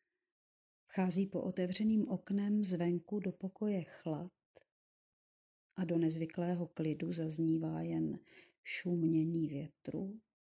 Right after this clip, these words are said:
a pleskání kapek o římsu, vím, že si mohu být jistá, že přišel podzim. Vkradl se plíživě mezi záchvěvy babího léta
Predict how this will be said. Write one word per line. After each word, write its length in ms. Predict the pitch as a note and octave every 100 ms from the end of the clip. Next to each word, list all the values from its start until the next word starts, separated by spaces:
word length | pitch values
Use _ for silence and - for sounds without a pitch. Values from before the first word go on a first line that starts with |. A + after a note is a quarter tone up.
| _ _ _
a 80 | -
pleskání 600 | - E3 - - E3+ E3+
kapek 320 | D#3+ D#3+ - F3 -
o 100 | F3
římsu, 680 | E3 D#3 D#3+ - - G3+ G#3+ _ _ _ _ _ _ _ _ _ _ _ _ _ _ _ _ _ _
vím, 220 | F3+ G3
že 120 | G3+ G#3
si 160 | -
mohu 220 | G#3 G3+
být 300 | G#3 G3 F#3
jistá, 540 | F3 E3+ - - F#3+ G3
že 120 | G3
přišel 420 | G3 F#3+ - F#3
podzim. 680 | F#3 F3+ E3 E3 E3 D3 D3 B2+ - - - - - - _ _ _ _ _ _ _ _
Vkradl 560 | - - F#3 E3+ F3 E3
se 420 | - - E3 F3+ - _
plíživě 1000 | - D#3 D#3+ E3+ E3 E3+ - E3 F3+ F#3+ -
mezi 240 | E3 D#3+ D#3+
záchvěvy 800 | E3+ D3+ D3+ E3+ E3 D#3+ E3+ E3+
babího 560 | E3 D3+ F3+ F3 E3+
léta 460 | D3+ D#3+ - -